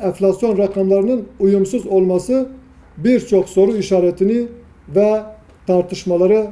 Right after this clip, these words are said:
beraberinde getirmiştir. Aslında tartışmalar yıl içerisinde hesaplama yöntemlerinde değişikliklere gidilince başlandı. Enflasyon sepetinin tekrar gözden geçirilmesi,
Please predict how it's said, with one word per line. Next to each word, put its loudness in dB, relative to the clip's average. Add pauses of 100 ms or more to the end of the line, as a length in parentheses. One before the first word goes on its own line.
(260)
beraberinde 0
getirmiştir. -10 (240)
Aslında 2
tartışmalar 2 (300)
yıl 4
içerisinde 2
hesaplama 2
yöntemlerinde 2 (640)
değişikliklere 2
gidilince 2
başlandı. -2 (480)
Enflasyon 2
sepetinin 0 (220)
tekrar 2
gözden 2
geçirilmesi, 0